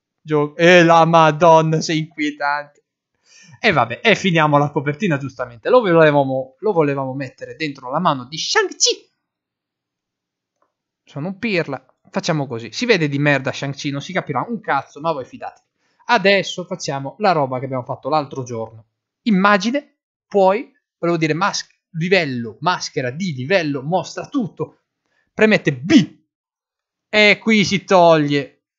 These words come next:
Eccolo qua, facciamo così, facciamo così. Mamma mia, è pazzesco. Ultraterreno. Ormai sono fissato con questa parola.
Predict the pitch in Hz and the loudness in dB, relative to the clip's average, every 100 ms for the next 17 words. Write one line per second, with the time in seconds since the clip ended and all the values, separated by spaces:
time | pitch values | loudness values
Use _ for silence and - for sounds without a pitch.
0 | _ _ _ _ _ _ _ _ _ _ | _ _ _ _ _ _ _ _ _ _
1 | _ _ _ 180 156 151 123 123 113 - | _ _ _ -8 -6 -6 -8 -8 -12 -8
2 | 139 123 143 160 180 151 - - 123 135 | -8 -6 -4 -4 -4 -8 -14 -14 -14 -12
3 | 165 165 190 139 127 135 170 180 170 156 | -10 -8 -8 -10 -10 -8 -6 -6 -8 -14
4 | - 165 - _ 202 165 - 147 - 196 | -14 -14 -16 _ -12 -12 -10 -16 -8 -8
5 | 202 185 147 139 _ _ _ _ _ _ | -4 -4 -4 -10 _ _ _ _ _ _
6 | _ _ 123 135 123 107 117 - - 123 | _ _ -8 -4 -4 -6 -14 -18 -14 -14
7 | 117 113 - - 156 190 139 113 110 | -14 -18 -18 -12 -6 -4 -4 -6 -10